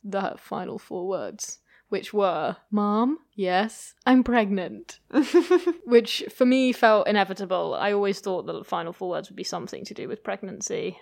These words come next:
Speaker 1: And for me, weirdly, it seems more full circle now that Rory is thirty-two, the age that Lorelai was at
Speaker 2: Yeah.
Speaker 1: the beginning of the season. Feels more full circle-y,
Speaker 2: Yeah,
Speaker 1: which
Speaker 2: it
Speaker 1: can be a bit
Speaker 2: did.
Speaker 1: much sometimes.
Speaker 2: But I, I was pleased. I thought it was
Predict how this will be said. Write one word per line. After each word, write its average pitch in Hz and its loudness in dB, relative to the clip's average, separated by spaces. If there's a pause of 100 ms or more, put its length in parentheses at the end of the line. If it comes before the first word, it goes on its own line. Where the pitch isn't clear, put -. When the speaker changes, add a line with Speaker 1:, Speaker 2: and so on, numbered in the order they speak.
(100)
Speaker 1:
And 180 -4
for 220 2
me, 226 6
weirdly, 202 4
it - -4
seems 196 -4
more 202 0
full 190 -6
circle 190 -2
now 180 -4
that 196 -2
Rory 185 0
is 185 -4
thirty-two, 190 -4
the 180 -2
age 180 -6
that 175 -6
Lorelai 170 -4
was 214 -2
at 208 0
Speaker 2:
Yeah. 196 0
Speaker 1:
the 190 -2
beginning 185 -4
of 185 -10
the 185 -8
season. 202 -10
Feels 196 -2
more 202 0 (180)
full 220 -2
circle-y, 233 -2
Speaker 2:
Yeah, 339 0
Speaker 1:
which - 4
Speaker 2:
it 277 2
Speaker 1:
can 240 2
be 214 4
a 233 4
bit 208 4
Speaker 2:
did. 196 -2
Speaker 1:
much - -2
sometimes. 156 -8
Speaker 2:
But - -2
I, 285 -2 (800)
I 320 4
was 339 -2 (180)
pleased. - -6
I 214 0
thought 214 -4
it 202 -6
was 202 -8